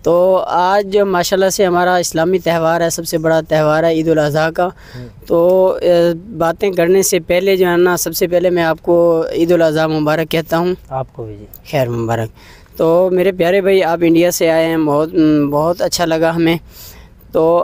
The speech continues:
Speaker 1: आज का दिन आपको कैसा लगा यहाँ पे सर्व करने का, प-, अपना, अपने मुल्क से बाहर यहाँ पे हम काम करने के लिए आए हैं, तो आपका दिन, आज का दिन जो है आपको कैसा लगा?
Speaker 2: बहुत अच्छा लगा।
Speaker 1: आज
Speaker 2: और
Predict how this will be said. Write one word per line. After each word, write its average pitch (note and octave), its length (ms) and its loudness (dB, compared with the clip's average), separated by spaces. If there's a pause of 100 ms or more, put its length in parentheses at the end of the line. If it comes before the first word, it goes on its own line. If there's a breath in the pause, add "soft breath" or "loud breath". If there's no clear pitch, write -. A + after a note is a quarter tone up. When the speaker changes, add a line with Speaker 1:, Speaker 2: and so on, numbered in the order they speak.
Speaker 1:
आज G3 340 0
का A3 120 0
दिन G3+ 360 0
आपको G3 580 0
कैसा A3 380 -2
लगा F3 300 0
यहाँ E3 320 0
पे E3+ 420 2
सर्व E3 300 -2
करने E3 400 0
का, E3 280 0
प-, D3+ 600 0
अपना, D#3 300 0
अपने E3+ 240 0
मुल्क E3 280 0
से F3+ 200 -2
बाहर D#3+ 500 -2 (400 loud breath)
यहाँ D#3+ 160 0
पे E3 100 -2
हम D#3+ 400 0 (180)
काम D#3+ 220 0
करने E3 280 -2
के D#3+ 120 0
लिए E3 180 2
आए D#3+ 140 0
हैं, D#3+ 100 -4
तो F3 100 -2
आपका E3+ 400 0
दिन, F3 240 -2
आज E3 500 -2
का F#3+ 80 0
दिन F#3 160 0
जो F3+ 80 2
है F3 60 2
आपको E3+ 240 -2
कैसा E3+ 260 0
लगा? C3+ 300 -2 (640 soft breath)
Speaker 2:
बहुत D#3+ 240 0
अच्छा F3+ 260 -4
लगा। F#3 320 -4 (1300)
Speaker 1:
आज D3+ 280 0
Speaker 2:
और C#3 680 -2